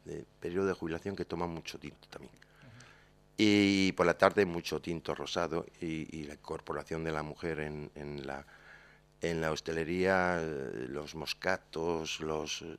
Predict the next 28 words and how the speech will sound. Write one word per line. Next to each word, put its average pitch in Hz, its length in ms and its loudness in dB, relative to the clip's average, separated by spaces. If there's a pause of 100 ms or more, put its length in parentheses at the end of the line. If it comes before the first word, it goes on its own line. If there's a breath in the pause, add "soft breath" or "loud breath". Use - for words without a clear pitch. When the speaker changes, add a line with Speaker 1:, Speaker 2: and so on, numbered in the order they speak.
Speaker 1:
todos 87 180 -2
estos 80 220 -4
vinos 85 260 -4
también 73 220 -6
se - 140 -10
tocan - 260 -16
bastante - 400 -20
ahora. - 140 -20 (560 loud breath)
Speaker 2:
¿A 131 80 4
las 131 220 4
nuevas, 165 320 4
eh, 170 120 4
generaciones 156 640 2
les 120 160 2
cuesta 139 300 2
más 143 240 0
entrar 123 260 -2
por 123 140 0
el 123 80 0
mundo 123 260 -2
del 117 180 0
vino 147 300 4
y 123 80 0
son 113 260 0
gente 107 360 -4
de, 101 260 -4
de 110 140 -8
cerveza? 120 440 -2